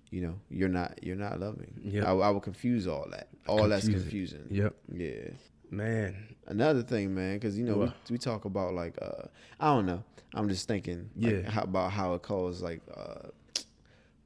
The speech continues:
Speaker 1: homosexuality is, like, an abomination in the Bible, right? And it just
Speaker 2: Mm-hmm.
Speaker 1: made me think of the things, like,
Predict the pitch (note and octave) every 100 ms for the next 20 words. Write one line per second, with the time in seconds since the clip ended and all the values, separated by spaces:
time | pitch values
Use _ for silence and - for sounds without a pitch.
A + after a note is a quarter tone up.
0 | - - - A#2 G2+ G#2 - G2+ F#2+ F2+
1 | F2 F2 E2 F2+ F2 F2 F2 F2 F#2 E2
2 | D#2+ D#2+ D#2+ E2 D#2+ E2+ E2 E2+ - F2+
3 | A2+ G#2+ A2 F2+ E2+ E2 F#2+ F2+ F2 E2+
4 | - F#2 F2 E2 D#2+ E2 D#2+